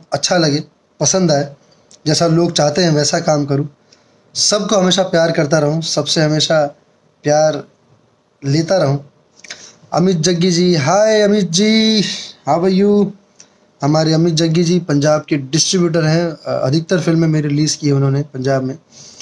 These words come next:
उन्होंने लिखा, "All the best dear", thank you so much Amit ji। Vimal Srivastava, "You are the best actor of Bhojpuri cinema and my favorite", thank you so much Vimal ji।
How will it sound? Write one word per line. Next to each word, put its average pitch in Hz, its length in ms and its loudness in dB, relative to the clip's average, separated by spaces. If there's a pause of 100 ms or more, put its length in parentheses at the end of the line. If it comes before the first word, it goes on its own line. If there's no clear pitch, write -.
(400)
उन्होंने 151 240 0
लिखा, 151 340 0
"All 160 120 0
the 156 100 0
best 151 160 0
dear", 151 200 -2
thank 160 280 -2
you 165 120 -4
so 165 140 2
much 170 160 0
Amit 156 180 0
ji। 160 260 -2 (2250)
Vimal 156 260 0
Srivastava, 156 440 -2
"You 151 140 0
are 156 160 0
the 151 120 0
best 160 220 0
actor 156 220 -2
of 156 160 0
Bhojpuri 143 340 0
cinema 151 380 -2
and 151 120 -2
my 147 160 -4
favorite", 147 360 -2
thank 160 240 0
you 165 120 -2
so 160 100 2
much 165 160 -2
Vimal 156 260 0
ji। 156 220 -4